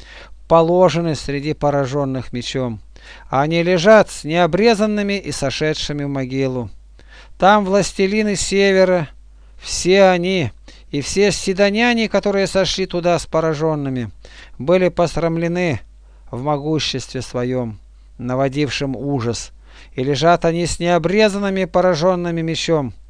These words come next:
и несут позор свой с отшедшими в могилу.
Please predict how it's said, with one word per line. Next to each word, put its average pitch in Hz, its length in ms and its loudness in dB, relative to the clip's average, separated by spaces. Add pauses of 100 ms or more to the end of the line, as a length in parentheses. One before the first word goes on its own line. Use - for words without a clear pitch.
(520)
и 151 100 -2
несут 185 380 0
позор 226 460 4
свой 190 420 2 (800)
с - 140 -10
отшедшими 139 640 -4
в 131 60 -6
могилу. 127 560 -4